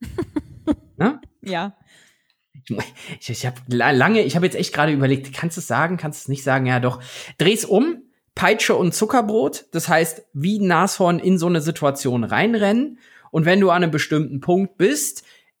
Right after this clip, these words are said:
Speaker 2: taktierend ein bisschen zurückrudern, um dein eigentliches Ziel zu erreichen. Man könnte es zum Beispiel auch eine Blendgranate nennen. Du gehst mit einem viel, viel größeren Ziel rein,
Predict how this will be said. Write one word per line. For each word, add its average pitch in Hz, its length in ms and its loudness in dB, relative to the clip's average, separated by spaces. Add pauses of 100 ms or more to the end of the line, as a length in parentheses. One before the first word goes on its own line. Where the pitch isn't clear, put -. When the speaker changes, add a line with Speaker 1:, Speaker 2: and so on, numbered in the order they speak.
(460)
Speaker 2:
taktierend 254 1200 -2 (380)
ein 180 140 2
bisschen 202 340 2
zurückrudern, 220 1000 0 (280)
um 196 340 2
dein 170 200 2
eigentliches 160 720 0
Ziel 135 140 -2
zu 135 100 -2
erreichen. 107 240 -2
Man 113 100 0
könnte 277 300 0
es 214 140 0
zum 190 140 0
Beispiel 160 380 0
auch 151 300 0 (120)
eine 143 200 2
Blendgranate 180 800 2
nennen. 180 300 2
Du 160 60 0
gehst 147 260 -2
mit 135 100 -6
einem 135 120 -6
viel, 226 240 -6
viel 185 180 -2
größeren 147 520 -2
Ziel - 260 2
rein, 175 360 2